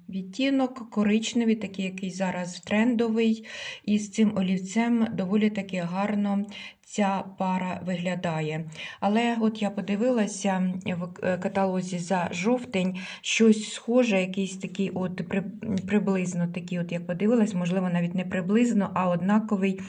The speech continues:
відтінок. Це медовий місяць, код сто п'ятдесят п'ятдесят вісім двадцять вісім. Соковиті відтінки, наповнені невга-, е, невагомою кокосовою олією та маслом ши.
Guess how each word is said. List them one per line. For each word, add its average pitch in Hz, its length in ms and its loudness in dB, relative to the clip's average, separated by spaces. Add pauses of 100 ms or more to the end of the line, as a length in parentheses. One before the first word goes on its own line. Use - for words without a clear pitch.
(340)
відтінок. 226 680 6
Це 214 360 6
медовий 196 680 4
місяць, 180 680 0 (140)
код 190 360 -4
сто - 240 2
п'ятдесят 190 840 -2
п'ятдесят 185 540 -4
вісім 196 480 -2
двадцять 180 580 -6
вісім. 175 520 -4 (720)
Соковиті 190 580 0
відтінки, 214 600 2
наповнені 196 840 4
невга-, 175 440 0
е, 175 160 2
невагомою 202 640 6
кокосовою 170 600 -6
олією 214 400 4
та 180 120 -2
маслом 185 480 -2
ши. 170 300 -2